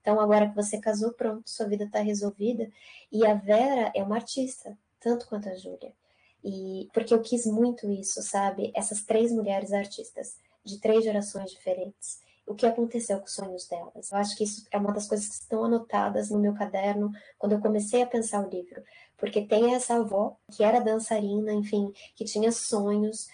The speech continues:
e ela não conseguiu realizar, porque a maternidade de alguma forma aconteceu com ela, porque ela se dedicou a um amor, esse amor era um amor nômade, que se dava o direito à liberdade, a atravessar mundos com a sua arte,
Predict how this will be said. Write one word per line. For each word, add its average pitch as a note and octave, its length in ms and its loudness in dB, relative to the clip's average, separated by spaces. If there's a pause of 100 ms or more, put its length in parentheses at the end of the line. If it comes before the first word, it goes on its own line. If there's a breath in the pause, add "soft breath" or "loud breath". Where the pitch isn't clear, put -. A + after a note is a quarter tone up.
(220 loud breath)
e A3+ 120 4
ela A3 140 6
não A3 180 4
conseguiu A#3 560 2
realizar, A3+ 680 2 (220 soft breath)
porque G#3+ 300 0
a G#3 140 6
maternidade G#3 680 4
de G3+ 60 -4
alguma G3+ 260 0
forma G#3 280 -2
aconteceu G#3 540 -2
com A3 160 -2
ela, B3+ 240 0
porque G#3+ 260 -6
ela G3+ 180 2
se - 140 -8
dedicou G3+ 460 -2
a G3 80 -2
um G#3 120 0
amor, G#3 320 2
esse A#3 220 -2
amor G3 320 -4 (400 loud breath)
era G3+ 140 2
um G3+ 80 4
amor G#3 280 4
nômade, G#3+ 640 2
que - 60 -12
se - 100 -12
dava G3 240 0
o G3 80 -2
direito G3+ 560 0 (240 loud breath)
à F#3 100 0
liberdade, G3+ 920 0
a G3 120 2
atravessar G3+ 580 -4
mundos G#3 480 -2
com - 80 -4
a G3+ 60 0
sua G#3 240 -2
arte, G3+ 600 -4